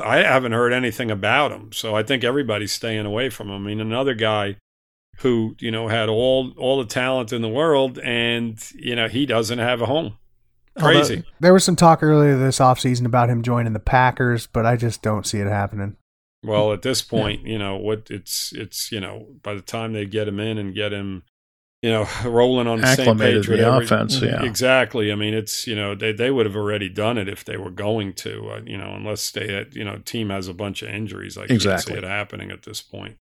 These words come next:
Speaker 2: He
Speaker 4: That's
Speaker 2: doesn't have a
Speaker 4: probably
Speaker 2: home.
Speaker 4: what'll happen.
Speaker 2: He doesn't have a home, but you know who does?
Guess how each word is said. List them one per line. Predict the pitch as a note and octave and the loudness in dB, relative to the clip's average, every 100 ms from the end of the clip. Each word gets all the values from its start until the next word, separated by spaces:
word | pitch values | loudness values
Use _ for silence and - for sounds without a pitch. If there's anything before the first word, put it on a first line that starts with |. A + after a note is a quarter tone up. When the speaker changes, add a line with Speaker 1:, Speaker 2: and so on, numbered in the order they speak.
| _ - | _ 0
Speaker 2:
He | D3 | 6
Speaker 4:
That's | D#3 | 8
Speaker 2:
doesn't | E3 E3 | 8 6
have | A2+ A2 | 4 4
a | |
Speaker 4:
probably | B2 | 6
Speaker 2:
home. | B2+ C3 C3+ | 6 6 4
Speaker 4:
what'll | |
happen. | F#2+ - - _ _ _ _ - | 0 -6 -18 _ _ _ _ 2
Speaker 2:
He | D#3 | 6
doesn't | F3 F3 C#3+ | 8 8 6
have | C3 | 6
a | B2 | 6
home, | C3 B2+ | 8 8
but | B2 | 6
you | C#3+ | 6
know | C#3+ | 6
who | C3+ | 8
does? | C3+ D#3+ F3 - | 8 8 8 4